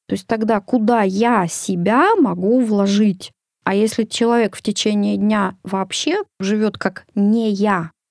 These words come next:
ожидают от меня, я делаю, ожидают, я делаю,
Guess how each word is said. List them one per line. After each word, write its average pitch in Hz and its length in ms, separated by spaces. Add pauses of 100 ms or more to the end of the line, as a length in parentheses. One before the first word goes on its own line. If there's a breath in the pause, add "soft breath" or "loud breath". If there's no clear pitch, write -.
(260)
ожидают 220 640
от 330 140
меня, 277 260
я 208 180
делаю, 175 460
ожидают, 240 580
я 214 160
делаю, 175 500